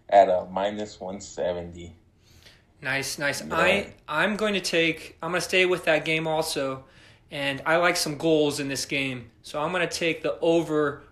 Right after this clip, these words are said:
Speaker 2: on the two point five goals at a plus one hundred. Uh, they came
Speaker 1: Nice.
Speaker 2: off a hard-fought draw against Leicester and a win against Wolves. Like you said, James is back, so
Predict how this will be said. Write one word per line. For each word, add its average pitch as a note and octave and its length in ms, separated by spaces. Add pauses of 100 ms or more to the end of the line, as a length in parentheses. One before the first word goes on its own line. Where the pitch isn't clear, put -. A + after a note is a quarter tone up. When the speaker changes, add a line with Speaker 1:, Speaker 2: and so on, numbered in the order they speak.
Speaker 2:
on C#3+ 160
the C#3+ 80
two - 320
point E3+ 300
five D#3+ 400
goals C#3+ 480 (520)
at C#3+ 160
a C3 60
plus E3+ 360
one D3+ 160
hundred. C3 540 (1400)
Uh, C#3 300
they D3 140
came E3+ 240
Speaker 1:
Nice. E3+ 260
Speaker 2:
off - 20
a D3+ 240
hard-fought E3 640
draw D#3+ 380
against D#3+ 320
Leicester F3 560 (240)
and C#3+ 520 (360)
a C#3+ 180
win E3 240
against D#3+ 300
Wolves. F3 600 (240)
Like D3 120
you D3 60
said, F3 300
James D#3+ 340
is D3 80
back, E3+ 420
so D3 440